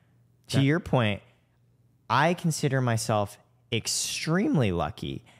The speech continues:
Speaker 2: Mm.
Speaker 1: and pretty good at reacting to when
Speaker 2: Yeah.
Speaker 1: those opportunities
Speaker 2: It's
Speaker 1: arise.
Speaker 2: true.
Speaker 1: You mentioned a lot of this when people say, "I've been meaning since I was a kid to build this. It's a story."
Speaker 2: Mm.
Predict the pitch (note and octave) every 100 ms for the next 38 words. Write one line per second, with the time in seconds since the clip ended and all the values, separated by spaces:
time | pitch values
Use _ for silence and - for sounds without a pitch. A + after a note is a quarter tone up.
0 | C#3 C3+ C3 A#2 G3 E4 D4 C#3 C#3+ -
1 | - _ _ _ _ - G#2 G2+ A2+ A2+
2 | G#2+ A#2+ A#2+ C#3+ A#2+ E2 - G2 G2+ B2+
3 | - C3 F2 E2+ A#2 G2+ - F2 G2 F#2
4 | - F2+ E2+ E2 - D#2+ F#2 F#2 C3 A#2+
5 | G2+ - - _ - _ - C#3 F3+ -
6 | F3+ D#3+ D#3 - _ _ - A#2 G#2+ A2+
7 | B2+ - G#2+ G2 - - - _ _ _
8 | - A2 G#2 - - G#2+ - - B2 A2+
9 | G#2+ F2 F#2+ G2+ G2+ G#2 A2 A#2 A2 G2+
10 | - - _ G#2 G2+ G#2+ F#2+ F#2+ - -
11 | C#3 A#2 F#2 - F#2 - A2+ A#2 A#2 G2
12 | - G#2+ - - - - C3+ B2 G2 C#2+
13 | E2 C#3 B2+ G#2+